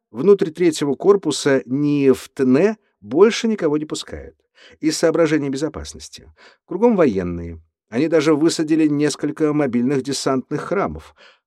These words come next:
Поэтому я измеряла отклонение псиполя дистанционно, используя схему здания и лозу. Мне удалось обнаружить энергетическую аномалию примерно там, где камера зафиксировала перебранку между Малькольмом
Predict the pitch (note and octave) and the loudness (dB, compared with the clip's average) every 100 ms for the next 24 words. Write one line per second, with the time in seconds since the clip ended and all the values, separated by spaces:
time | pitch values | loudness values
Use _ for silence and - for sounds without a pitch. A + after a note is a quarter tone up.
0 | - B2 F3 F3 F#3 D3 D#3 E3 E3+ C3+ | -6 -2 -2 0 0 2 4 6 4 4
1 | C#3+ C3+ D3 D3 D3 C#3+ B2+ A#2+ - A#2+ | 2 2 2 2 0 0 -4 -8 -4 0
2 | A#2+ D3+ C#3 B2 - G#2+ D3+ D#3+ D3+ C#3+ | 2 2 0 0 -2 -4 -2 0 2 0
3 | C#3+ F3+ - A#3+ E3+ F#2 D#2+ E2 - C#3+ | -2 -4 -2 0 2 0 -4 -10 -6 -2
4 | B2 B2 B2+ - D3 A#2+ G#2+ F#2+ D#3+ D#3+ | 0 2 2 0 -2 0 0 0 0 2
5 | A2+ G2 G2 A#2+ C#3+ C3+ E2 - _ _ | 2 2 0 -2 -2 -4 -6 -14 _ _
6 | - - _ - G#3+ C4 G3 G#3+ A3 E3 | -20 -20 _ -8 -2 0 4 4 4 2
7 | D#3 D#3+ F#3+ G3 - - D#3 E3 C#3 D3+ | 2 4 4 4 0 -4 0 0 0 -4
8 | F#3+ F#3 E3 - D#3+ - C#3 C3+ C3+ D#3+ | -4 -4 -4 0 0 0 0 2 2 2
9 | G#3+ D3 G2 A#2+ A#2 F3 C#3 B2 - A3+ | 2 2 2 0 0 0 -2 -2 -2 -2
10 | A#3 C3+ A#2 A#2 A2 E3 A3 G3 E3 B2 | 0 -2 0 2 2 0 0 0 0 0
11 | B2+ - B2 - F#3+ E3+ D#3 D3+ D#3 E3 | 0 -2 -6 -2 0 2 2 0 0 -2
12 | F#3 E3+ G#2 G2 G#2 F#2+ A2+ G#2+ A#2 C#3+ | 0 0 0 -4 -4 -2 0 0 2 0
13 | D3+ F3 F3 F3 | -2 -4 -2 -4